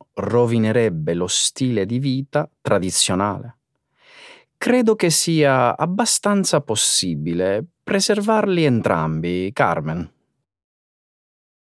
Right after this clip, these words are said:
I mammiferi hanno sviluppato cervelli più grandi dopo eventi catastrofici e cambiamenti climatici.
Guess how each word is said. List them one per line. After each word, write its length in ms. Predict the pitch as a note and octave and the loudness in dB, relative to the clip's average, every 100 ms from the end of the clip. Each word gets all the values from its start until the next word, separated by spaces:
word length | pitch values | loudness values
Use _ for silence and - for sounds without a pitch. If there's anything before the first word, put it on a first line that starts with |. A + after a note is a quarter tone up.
| _ _ _ _ _ _ _ _ | _ _ _ _ _ _ _ _
I 120 | - C#3 | 0 4
mammiferi 800 | D#3 D#3 G2+ E2 G2 G2+ B2+ C3+ _ | 4 4 2 0 -4 -2 -2 -4 _
hanno 400 | - G2+ F#2 F2 | -4 0 0 0
sviluppato 800 | E2 E2+ B2+ D3 - F2 E2 - | -2 -2 -2 -2 -2 -2 0 -2
cervelli 800 | F#2+ G#2 F2+ F2+ G#2 F#2+ F2 E2+ - | 0 0 0 0 0 0 -2 -4 -6
più 220 | - C3+ | -2 0
grandi 680 | A2 E2+ D2+ D#2+ F#2+ A#2+ - | 2 0 0 -2 -2 -4 -6
dopo 500 | F#2 F2+ G2 F2 F#2 | -8 0 0 0 0
eventi 600 | F2+ G2 F2+ D#2+ D#2 D#2 | 0 0 0 -2 -6 -10
catastrofici 1120 | - F2+ C#3 - - F#2+ D#2 - F2+ - - - _ _ _ - | -6 -4 -2 -2 -2 -2 -2 -6 -6 -4 -6 -8 _ _ _ -8
e 180 | F#2 - | -6 -4
cambiamenti 800 | G#2 G2+ A2 B2 F2 E2+ E2+ G#2 | -2 0 2 2 0 -4 -4 -4
climatici. 840 | - G2+ C#2+ D2+ F2 - F2 | -2 -2 -2 -4 -6 -4 -4